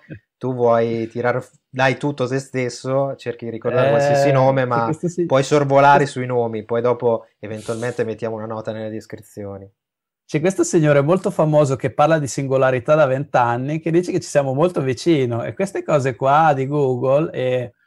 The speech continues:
Speaker 1: e quello che accade nei mitici laboratori coreani dove se senti parlare i complottisti hanno clonato il sangue della sindone, perché ho letto anche questa,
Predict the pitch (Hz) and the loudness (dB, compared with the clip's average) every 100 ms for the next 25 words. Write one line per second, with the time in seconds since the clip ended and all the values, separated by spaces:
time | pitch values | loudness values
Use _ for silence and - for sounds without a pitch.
0 | _ _ _ 143 117 147 156 156 127 - | _ _ _ -14 -8 -4 -2 -2 -2 0
1 | 139 151 139 143 139 131 131 131 147 147 | 4 4 2 2 4 2 0 -4 -4 -6
2 | - 143 131 127 131 131 - 151 147 135 | -6 -4 -2 0 0 -2 2 0 2 -2
3 | 131 131 143 151 139 123 123 123 123 120 | -2 -2 -2 -2 -4 -6 -6 -2 0 0
4 | 120 - 117 - 135 131 - 131 123 117 | 0 -6 -14 -8 -6 -6 -4 -2 -2 -2
5 | 131 131 131 127 123 123 123 123 120 123 | -2 2 2 2 2 0 0 0 2 0
6 | 120 - 123 127 113 147 147 139 120 _ | -4 -12 -8 -8 -4 -6 -4 -6 -6 _
7 | 123 127 127 123 - 123 123 120 _ _ | -6 -4 -4 -6 -4 -2 -2 -6 _ _
8 | 123 - 139 135 127 123 - 147 127 123 | -8 0 0 2 2 0 0 -4 -2 -2
9 | 127 135 151 - 127 - 123 127 123 156 | -2 -2 -4 -8 -6 -2 0 0 0 0
10 | 143 147 - 147 127 - 135 | 0 -2 0 0 0 -2 -4